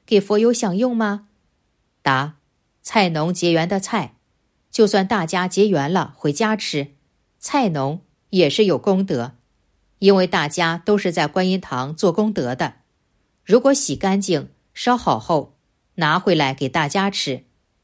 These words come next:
那功德更大，菜农也有功德。问：我曾经结缘过素食杂粮给庙里的和尚和居士，试过之后，法师感觉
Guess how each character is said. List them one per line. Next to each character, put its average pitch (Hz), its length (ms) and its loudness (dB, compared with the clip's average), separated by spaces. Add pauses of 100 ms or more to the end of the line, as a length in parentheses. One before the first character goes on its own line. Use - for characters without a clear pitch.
(140)
那 170 180 2
功 180 240 0
德 143 160 0
更 170 280 0
大， 135 280 -6 (480)
菜 180 300 0
农 143 340 -4 (360)
也 175 240 6
有 175 140 4
功 165 300 0
德。 127 320 -6 (1080)
问： 220 360 4 (280)
我 208 120 4
曾 202 200 -2
经 254 180 0
结 196 160 2
缘 196 220 0
过 208 360 0 (240)
素 - 260 -2
食 220 200 -2
杂 214 200 -4
粮 185 400 -2 (200)
给 202 140 4
庙 254 240 2
里 196 120 -2
的 165 160 -4
和 165 240 -4
尚 180 260 -2
和 185 120 -4
居 247 220 -4
士， - 380 -6 (440)
试 - 200 -2
过 226 160 2
之 226 200 -2
后， 202 380 -2 (260)
法 180 220 -4
师 247 180 -2
感 190 240 -2
觉 170 360 -4